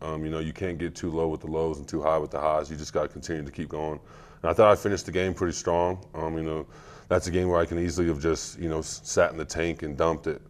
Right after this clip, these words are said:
And, uh, but I felt like I finished the game strong, and I had consequences that I had to face, but I felt like I did a really good job of just blocking out the negative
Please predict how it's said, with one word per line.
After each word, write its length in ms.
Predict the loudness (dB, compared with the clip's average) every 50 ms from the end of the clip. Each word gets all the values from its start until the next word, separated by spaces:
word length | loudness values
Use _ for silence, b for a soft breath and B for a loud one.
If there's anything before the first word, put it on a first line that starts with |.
| -20 -14
And, 400 | -10 -8 -8 -6 -6 -6 -6 -4
uh, 140 | -2 -2 -2
but 160 | -2 -2 0
I 120 | 0 0 0
felt 200 | 2 2 0 2
like 200 | 2 0 2 0
I 60 | 0
finished 340 | 0 0 -4 -4 -4 -4 -6
the 60 | -8
game 240 | -6 -4 -6 -6 -6
strong, 380 | -6 -4 -2 -2 0 0 -2
and 140 | -2 -2 -2
I 80 | -2 0
had 140 | -2 -2 -2
consequences 640 | -2 -4 -4 -4 -6 -8 -6 -6 -6 -6 -8 -6
that 100 | -4 -2
I 120 | 0 2 2
had 60 | 0
to 80 | 0 -2
face, 340 | -4 -4 -4 -4 -4 -6
but 220 | -8 -4 -2 -2 -2
I 60 | -2
felt 220 | -2 -2 -2 0
like 160 | 0 -2 -2 -2
I 40 |
did 140 | -2 -2 -2
a 60 | -4
really 200 | -2 -2 -2 -2
good 140 | -4 -6 -2
job 240 | 2 2 2 4 2
of 80 | 0 -4
just 180 | -6 -8 -2
blocking 320 | 0 2 2 2 2 0 -2
out 140 | -2 -2
the 80 | -2 -6
negative 480 | -6 -6 -6 -8 -8 -6 -4 -4 -4